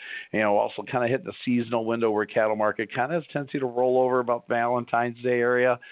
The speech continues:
So just kinda watch it here. I don't think the market's gonna fall out of bed or anything, and I'm still very friendly,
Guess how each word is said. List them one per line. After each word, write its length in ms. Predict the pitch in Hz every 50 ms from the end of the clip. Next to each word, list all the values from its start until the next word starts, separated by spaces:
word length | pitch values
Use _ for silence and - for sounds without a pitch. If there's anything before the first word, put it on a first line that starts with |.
| - - - - -
So 100 | - 185
just 160 | 180 233 240
kinda 160 | - 320 330 247
watch 380 | 170 135 127 131 135 131 -
it 60 | 143
here. 140 | 120 135 139
I 20 | 135
don't 160 | 151 170 160
think 140 | - 127 -
the 60 | 123
market's 300 | 123 120 117 - 107 -
gonna 140 | 120 110 101
fall 320 | - - 120 113 113 110
out 80 | 104 98
of 80 | 90
bed 200 | 101 127 151 156
or 140 | 147 139 131
anything, 400 | 127 120 113 - - 123 123 120
and 80 | 110 98
I'm 120 | 95 90
still 200 | - - 156 147
very 240 | 107 117 117 110 101 -
friendly, 480 | - 127 135 139 139 127 127 120 113 107